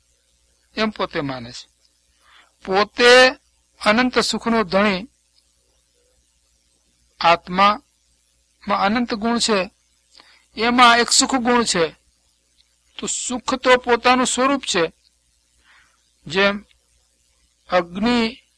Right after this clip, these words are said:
અને ઉષ્ણતા, તો ઉષ્ણતા છે એ અગ્નિનો ગુણ છે, તેમ સુખ છે તે આત્માનો ગુણ છે. તો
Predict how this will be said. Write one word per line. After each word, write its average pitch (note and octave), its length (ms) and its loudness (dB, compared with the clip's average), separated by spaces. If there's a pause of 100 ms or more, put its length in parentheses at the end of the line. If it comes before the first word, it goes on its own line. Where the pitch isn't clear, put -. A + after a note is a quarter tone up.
(340)
અને A3+ 180 -2
ઉષ્ણતા, F3 640 -4 (440)
તો G#3+ 100 -16
ઉષ્ણતા A3+ 560 0
છે B3 220 0 (640)
એ A#3 120 -2
અગ્નિનો A3+ 420 -2
ગુણ C4 240 -2
છે, F3 280 -2 (960)
તેમ A#3 220 0
સુખ - 360 -6
છે B3 160 -4
તે B3 120 0
આત્માનો A#3 500 0
ગુણ E3 220 -8
છે. C3+ 260 -12 (640)
તો B3 320 6